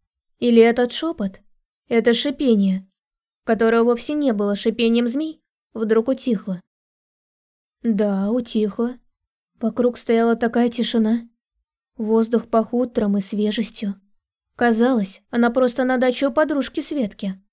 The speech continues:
Какие ларги? Какая Лина вообще ученица охотника? О чём вы? И всё-таки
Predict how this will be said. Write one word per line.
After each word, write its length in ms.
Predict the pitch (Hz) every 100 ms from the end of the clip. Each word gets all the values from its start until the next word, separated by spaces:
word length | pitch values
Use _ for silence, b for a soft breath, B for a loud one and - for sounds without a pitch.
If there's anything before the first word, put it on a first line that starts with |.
| _ _ _ _ _ _ _ -
Какие 380 | 247 240 277 320
ларги? 600 | 330 285 220 208 190 - _ _ _ _ _ _ _ -
Какая 540 | 226 - 233 233 247
Лина 260 | 247 247 240
вообще 380 | 240 233 254
ученица 560 | 247 233 240 240 233 247
охотника? 680 | 233 254 233 233 233 208 - _ -
О 100 | 220
чём 380 | - 294 392 254
вы? 180 | 190 - _ _ _ _ _ _ _ _ _
И 160 | 262 240
всё-таки 800 | - 269 254 226 196 202 190